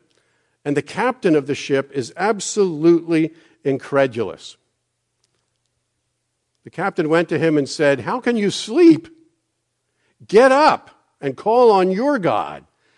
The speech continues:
Maybe he will take notice of us so that we will not perish." And we get the impression that Jonah just rolled over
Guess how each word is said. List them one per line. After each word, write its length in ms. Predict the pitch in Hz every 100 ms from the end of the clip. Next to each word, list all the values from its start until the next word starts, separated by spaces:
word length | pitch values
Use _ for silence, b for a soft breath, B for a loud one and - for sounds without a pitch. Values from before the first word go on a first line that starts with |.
| _
Maybe 280 | 131 180 185
he 100 | 175
will 140 | 165
take 240 | 156 160 143
notice 340 | 139 139 127
of 100 | 120
us 180 | 120 113
so 140 | -
that 140 | 110 101
we 200 | 104 104
will 320 | 95 101 104
not 300 | 95 92 -
perish." 500 | - 92 80 - - _ b b b b
And 100 | 151
we 100 | 156
get 140 | 185
the 80 | 208
impression 480 | 175 143 156 151 151
that 80 | 123
Jonah 300 | 120 123 123
just 200 | 120 113
rolled 280 | 113 127 113
over 420 | 107 98 107